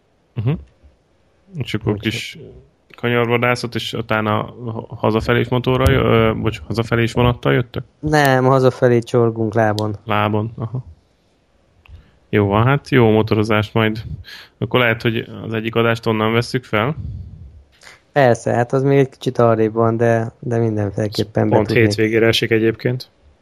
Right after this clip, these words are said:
Speaker 2: Igen.
Speaker 1: Oké.
Speaker 2: Igen.
Speaker 1: Lehet egy olyan adás is.
Speaker 3: Wifi azért csak lesz, gondolom.
Speaker 2: Ó, hogyne, hát arra figyeltem, hogy mindenütt legyen wifi, ahol megszállunk.
Speaker 1: Hm.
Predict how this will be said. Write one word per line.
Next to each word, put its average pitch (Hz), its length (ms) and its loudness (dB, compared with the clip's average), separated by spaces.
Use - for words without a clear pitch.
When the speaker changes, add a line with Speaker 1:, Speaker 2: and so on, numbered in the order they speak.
Speaker 2:
Igen. 110 320 -6
Speaker 1:
Oké. 110 380 -2
Speaker 2:
Igen. 104 240 -4
Speaker 1:
Lehet 107 280 -2
egy 104 140 -4
olyan 101 180 0
adás 107 320 -6
is. 120 180 -10
Speaker 3:
Wifi 110 280 0
azért 110 300 2
csak - 220 -4
lesz, 98 140 -4
gondolom. 101 420 -4
Speaker 2:
Ó, 127 200 6
hogyne, 127 340 4
hát 117 180 2
arra 123 200 6
figyeltem, 117 500 0
hogy 110 260 -4
mindenütt 110 400 0
legyen 104 320 -2
wifi, 104 320 -6
ahol 104 180 -2
megszállunk. 104 720 -6
Speaker 1:
Hm. 92 60 -8